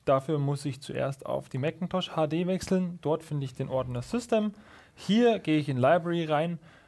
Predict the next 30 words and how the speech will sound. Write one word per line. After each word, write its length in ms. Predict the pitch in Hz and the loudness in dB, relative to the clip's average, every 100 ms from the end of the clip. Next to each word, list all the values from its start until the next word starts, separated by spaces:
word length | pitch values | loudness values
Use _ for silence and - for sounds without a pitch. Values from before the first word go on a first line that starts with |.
| _ - | _ 2
dann 320 | 143 151 139 | 2 2 -2
Core 280 | - 160 220 | 2 4 4
Services. 800 | - 196 214 208 208 208 - - - - _ _ _ _ - | 6 6 6 4 0 0 0 -4 -8 -20 _ _ _ _ 0
Und 300 | 175 151 143 | 2 2 2
was 220 | 135 - | 2 -2
ich 160 | - | -6
anschließend 520 | 170 202 196 190 165 175 | -2 -2 -2 -2 0 0
noch 240 | 160 156 | 0 -2
machen 420 | 147 143 143 151 | 0 0 0 -4
muss, 260 | 143 139 - | -2 -4 -6
ich 200 | 175 147 | -8 -4
muss 260 | 156 156 | -4 -4
die 100 | - | -6
Datei 460 | 135 123 135 139 143 - - - | -2 -2 2 0 0 -6 -20 -8
serverversion.plist 1500 | - 175 180 147 147 160 160 156 - 139 - 151 135 120 | 2 4 6 4 2 2 0 -6 -6 -8 -4 0 2 0
auswählen 520 | 123 170 175 185 180 175 - - - - | 0 0 0 0 0 -2 -10 -20 -10 0
und 180 | 160 | 0
ich 100 | 143 | 0
verschiebe 360 | - 131 170 151 | -2 -4 -4 -4
sie 280 | - 135 127 | 0 0 0
per 260 | - 135 | -4 -4
Drag 220 | 127 131 127 | 0 -2 -2
and 160 | 117 | -2
Drop 200 | 131 127 | -2 -2
in 60 | 123 | -4
meinen 200 | 113 117 | -4 -4
Papierkorb. 720 | 135 - 247 240 185 180 - _ _ - - _ _ _ _ _ | -8 -4 -6 2 4 4 0 _ _ -20 -20 _ _ _ _ _
Was 200 | 143 135 | -2 -2
ich 60 | 139 | -2
natürlich 560 | 135 123 131 - - | -6 -4 -6 -6 -12